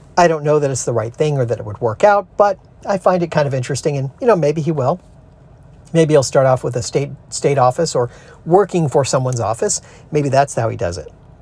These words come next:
There was a lawsuit that was filed,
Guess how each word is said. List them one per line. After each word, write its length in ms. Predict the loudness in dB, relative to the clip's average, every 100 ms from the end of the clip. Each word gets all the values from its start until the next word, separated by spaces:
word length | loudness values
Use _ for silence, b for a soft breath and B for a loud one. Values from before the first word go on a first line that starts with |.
| -20 -20 -20 -20 -20 -20 -20 -20 -20 -20 -20 -20 -2
There 120 | 2
was 160 | 2 4
a 120 | 2
lawsuit 560 | 2 0 0 -4 -4 -4
that 80 | -8
was 160 | -6
filed, 460 | 0 0 0 -2